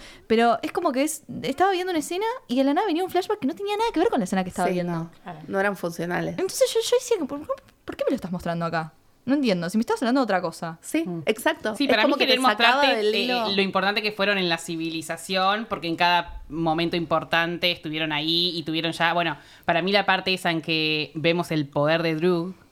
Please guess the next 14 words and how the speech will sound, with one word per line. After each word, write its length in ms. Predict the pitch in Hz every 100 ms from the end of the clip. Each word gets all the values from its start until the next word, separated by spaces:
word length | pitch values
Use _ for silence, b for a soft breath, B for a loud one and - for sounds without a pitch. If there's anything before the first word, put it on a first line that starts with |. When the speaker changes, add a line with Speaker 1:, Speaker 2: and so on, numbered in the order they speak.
| _ _
Speaker 4:
de 60 | 147
Speaker 2:
Ujú. 60 | 139
Speaker 4:
Drigg, 260 | 165 160 147
Speaker 3:
Mm. 160 | 208 247 190 185 175 165 - -
Speaker 4:
eh, 100 | 165
me 120 | 160 147
pareció, 260 | 165 190
esa 160 | 190 190
me 80 | 202
pareció 220 | 170 190
re 120 | 180
interesante 500 | 196 196 180 185 185
para 220 | 196 165 165
entender 760 | 165 - 160 160 170 208 262